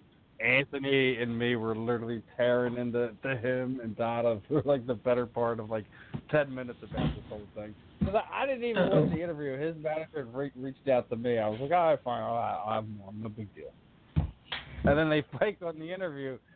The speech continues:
Speaker 1: and Anthony is just, like, literally ripping into this <laughs> freaking dude that literally winds up starting, that turns into a whole, like, social media freaking going back and <laughs> forth <laughs> to the point where,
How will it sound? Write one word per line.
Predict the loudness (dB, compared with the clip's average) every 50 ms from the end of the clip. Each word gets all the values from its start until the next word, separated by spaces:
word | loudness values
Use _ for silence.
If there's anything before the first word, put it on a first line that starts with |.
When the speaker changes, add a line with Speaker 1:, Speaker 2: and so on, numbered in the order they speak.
| -20 -12 -8
Speaker 1:
and | -6 -4 -4
Anthony | -2 0 0 0 0 0 -2 -2 0
is | 0 -2 -4 -4
just, | -6 -6 -4 -2
like, | -4 -4 -2
literally | -4 -4 -2 -2 -2 -2 -4
ripping | -4 -2 -2 -2 -2 -2 -2 -2
into | -2 -4 -4 -6
this | -8 -8 -8 -10 -4 -2 -2 -2 -2 _ _ _
<laughs> | -10 -10
freaking | -4 -2 -2 -2 0 0 -2 0 2 2
dude | 4 4 4 2 -2 -6 -12 -14 -14 -14 -6 0 2
that | 2 2 2
literally | 0 -2 -2 -2 -2
winds | 0 0 -2 -2 -2 -4
up | -8 -12 -10
starting, | _ 0 0 2 2 0 -2 -4 -6 -8 -12 -16 -12 -12
that | -12 -12 -10 -4
turns | -2 0 0 0 0 -2
into | -4 -4 -2 -2
a | -2 -2 -2
whole, | -2 -2 -2 -2 -4 -2 -2
like, | 0 0 0 -2 -4 -10 _ _ _ _ -6 -6 -2 2
social | 4 4 4 4 0 -2 -4
media | -2 -2 0 0 0 0 0 0 0 0 0 -2 -4 -10 -14 -18 -20 -20 -20 _ _ -20 _ _ -20 -20 -20 -20 -4 0
freaking | 0 0 2 4 4 4 4 4 4 2 2 0 -2 -4 -10 -14 -20 -20 -2 2
going | 2 4 4 2 0 0 0
back | 2 2 2 0 -2 -6
and | -10 -10 -14 -20
<laughs> | -20 -10 -8
forth | -6 -4 -2 -2 -2 -2 -2 -4 -12 -20 -20 -16 -16 -16 -16 -14 -16 -16 -16 -16 -8 -2 0
<laughs> | 0 0 0 -2 -4 -6 -6 -6 -4 -4 -4 -4 -4 -2 0
to | 0
the | 0 0 -2 -4 -6
point | -4 -2 0 0 0
where, | 2 2 2 4 2 0